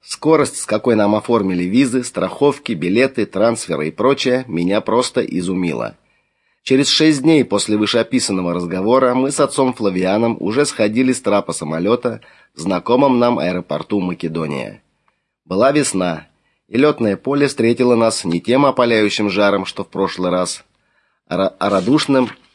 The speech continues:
мягким теплом и легким запахом моря, приносимым нежным ветерком из залива.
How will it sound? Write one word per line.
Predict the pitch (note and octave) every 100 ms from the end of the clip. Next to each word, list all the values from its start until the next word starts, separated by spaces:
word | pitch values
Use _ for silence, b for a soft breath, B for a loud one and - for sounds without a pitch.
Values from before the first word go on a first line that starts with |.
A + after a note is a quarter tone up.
| _
мягким | F2+ A#2 D3 A#2+ F#2
теплом | F#2+ F#2+ B2 C#3 A#2 -
и | A#2+
легким | C3 C#3 C3+ G#2
запахом | G2 G2+ G2+ -
моря, | F#2+ F#2 F2 D#2+ D#2+ _ _ -
приносимым | F2 G2 F2 B2+ B2+ A2+
нежным | G2+ G#2+ G2+ F2+
ветерком | F2 F2 - F#2+ F#2
из | E2
залива. | E2 F2 D#2+ C2 A1